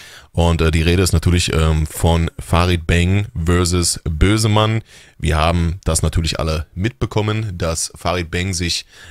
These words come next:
nach langer Zeit dazu entschieden hat, mal dort ordentlich aufzuräumen und mal so richtig auf, äh, den Tresen zu hauen, die Eier auf den Tresen zu legen, wie Cynic sagen würde. Und deswegen gab es den Track Technisches K O, der ja wirklich auch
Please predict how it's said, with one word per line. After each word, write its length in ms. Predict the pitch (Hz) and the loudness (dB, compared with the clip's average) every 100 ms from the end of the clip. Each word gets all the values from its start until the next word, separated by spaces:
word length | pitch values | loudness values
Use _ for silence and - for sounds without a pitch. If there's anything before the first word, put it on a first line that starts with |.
| - | -4
nach 240 | 80 80 | 0 2
langer 240 | 87 92 101 | 4 2 2
Zeit 240 | 101 98 | 2 2
dazu 160 | 92 92 | 2 2
entschieden 340 | 87 101 92 | 2 2 4
hat, 220 | 90 - - - - - | 2 2 -6 -20 -16 -2
mal 460 | 82 82 82 85 - | 0 2 2 0 -2
dort 360 | 85 92 - | 0 2 2
ordentlich 320 | 95 101 90 - | 0 0 -2 0
aufzuräumen 960 | 107 - - 113 101 107 110 110 110 - | -2 -2 -4 -2 0 0 0 -4 -6 -4
und 540 | 92 95 92 90 - | -2 0 -2 -6 -10
mal 200 | - 87 | -4 -2
so 120 | 87 90 | 0 0
richtig 560 | 95 - 92 - - _ - - _ _ _ - | -2 -2 -4 -4 -8 _ -14 -14 _ _ _ -4
auf, 380 | 90 90 85 - | 0 0 -2 -4
äh, 340 | 85 85 82 | -2 -2 -2
den 360 | 78 85 82 82 80 | -4 -4 -2 -4 -2
Tresen 380 | - 101 151 143 | 0 0 0 0
zu 200 | - 82 | 2 2
hauen, 440 | 87 104 123 101 | 4 4 2 0
die 160 | 85 82 | 2 2
Eier 220 | 78 117 | 4 2
auf 80 | 113 | 2
den 140 | 107 | 0
Tresen 340 | - 101 110 110 | 0 0 2 2
zu 120 | 95 | 2
legen, 340 | 98 101 90 | 2 2 0
wie 80 | 85 | 0
Cynic 320 | - 92 87 | 0 0 0
sagen 260 | 85 78 80 | 0 -2 -2
würde. 300 | 82 95 - _ | 0 -2 -4 _
Und 1120 | 90 95 95 95 95 92 92 90 - - - - | 0 2 2 0 -2 -2 -4 -4 -4 -4 -6 -12
deswegen 680 | - 98 107 - 101 101 104 - 90 | -4 -2 0 0 0 0 -4 -4 0
gab 240 | 90 104 | 0 0
es 80 | 104 | 0
den 160 | 95 | -2
Track 420 | 90 101 101 - - | 0 2 0 -2 0
Technisches 520 | 101 95 98 104 - | 2 2 2 0 0
K 120 | 85 | 2
O, 360 | 76 110 120 - | 4 4 2 0
der 400 | 85 87 87 - | 0 2 2 0
ja 240 | - 87 85 | 0 2 2
wirklich 320 | 95 82 - | 0 -2 0
auch 320 | 85 87 - | 0 0 -2